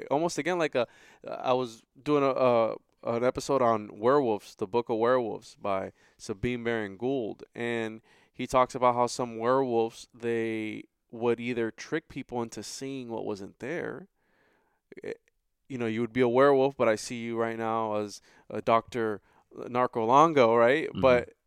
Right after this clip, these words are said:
Speaker 1: behind that, you're probably a werewolf, but the way that you were manipulating energy around you, you were portraying a different, uh,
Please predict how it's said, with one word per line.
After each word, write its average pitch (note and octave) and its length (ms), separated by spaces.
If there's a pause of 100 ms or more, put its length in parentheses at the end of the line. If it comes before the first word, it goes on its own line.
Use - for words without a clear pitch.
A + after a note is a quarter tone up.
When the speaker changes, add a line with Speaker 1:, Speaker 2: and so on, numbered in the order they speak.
(120)
Speaker 1:
behind C#3+ 500
that, C#3+ 80
you're C3+ 280
probably D#3 320
a D#3 80
werewolf, D#3 520
but C3 180
the A#2+ 100
way B2+ 240
that C3 200
you C3 140
were B2+ 140
manipulating A#2+ 640
energy B2 300
around B2 420
you, A#2+ 200 (300)
you A#2+ 100
were A#2 100
portraying A2+ 440
a G#2 60
different, G#2 500 (600)
uh, F#2+ 220